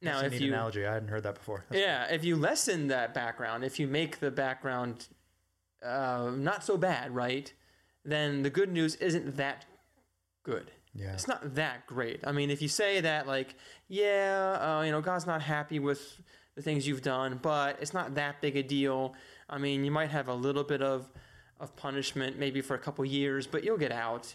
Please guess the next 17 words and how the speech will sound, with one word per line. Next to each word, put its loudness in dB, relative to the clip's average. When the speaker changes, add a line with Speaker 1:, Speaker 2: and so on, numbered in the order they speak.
Speaker 1:
You -8
know, -4
th-, -2
that's, -2
there's -4
a, -2
I, -2
you -4
know, -4
that's -6
one -2
form -2
of, -6
of -14
theology, -4
is -2
that -4